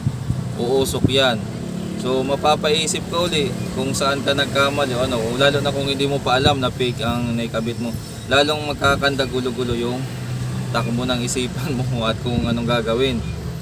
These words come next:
So, sa mga nire-repair naman na amplifier, paano pag kinabitan mo ng fake na transistor? Yun nga, nakwento natin na masibak. Halimbawa, ayos na lahat.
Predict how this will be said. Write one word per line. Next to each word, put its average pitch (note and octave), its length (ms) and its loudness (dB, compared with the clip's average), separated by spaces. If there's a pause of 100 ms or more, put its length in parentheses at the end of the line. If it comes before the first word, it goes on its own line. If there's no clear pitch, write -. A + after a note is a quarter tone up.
(320)
So, D3+ 240 4
sa F3 160 4
mga F#3 180 2
nire-repair F#3 600 4
naman F3 180 0
na E3 140 2
amplifier, D#3 500 2
paano D3 300 2
pag C3+ 400 2
kinabitan C3 500 -2
mo C3 140 -2
ng B2+ 180 -2
fake C#3+ 320 0
na A2+ 160 0
transistor? A#2 680 -2 (480)
Yun A#2+ 160 0
nga, C#3 80 2
nakwento A2+ 480 -2
natin A2+ 340 -2
na G2+ 480 -4
masibak. B2 380 -2
Halimbawa, C#3 580 2
ayos C3 240 2
na C#3+ 140 4
lahat. C#3 340 6